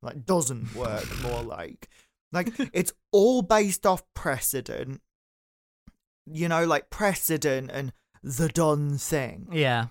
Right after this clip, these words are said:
Speaker 1: Fuck the done thing. Let's write it down and let's fucking stick to it. Now, come on, people.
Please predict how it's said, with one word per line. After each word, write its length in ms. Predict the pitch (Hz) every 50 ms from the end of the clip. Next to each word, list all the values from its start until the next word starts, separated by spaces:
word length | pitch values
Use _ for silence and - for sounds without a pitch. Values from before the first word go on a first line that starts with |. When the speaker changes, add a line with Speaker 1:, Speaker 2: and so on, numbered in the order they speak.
| - _
Speaker 1:
Fuck 280 | - - 294 277 - -
the 180 | - - 220 208
done 480 | 151 - 220 208 208 196 196 202 196
thing. 520 | - - - 226 220 165 127 - - - - _ _ _
Let's 180 | 160 190 185 156
write 400 | 165 170 202 202 214 240 254 - -
it 240 | 247 247 247 185 147
down 580 | 202 185 156 127 120 117 131 131 151 175 180 - _ _ _ _ _ _ _ _ -
and 80 | - 185
let's 140 | 185 - - - -
fucking 380 | 233 226 - - 220 214 196
stick 420 | 185 - - - 262 - - - - -
to 180 | - 160 139
it. 180 | 127 131 - -
Now, 200 | 175 185 190 175
come 340 | - _ - - 277 247 208
on, 200 | 190 160 151 139
people. 640 | - - 151 131 120 113 - _ - 127 113 - -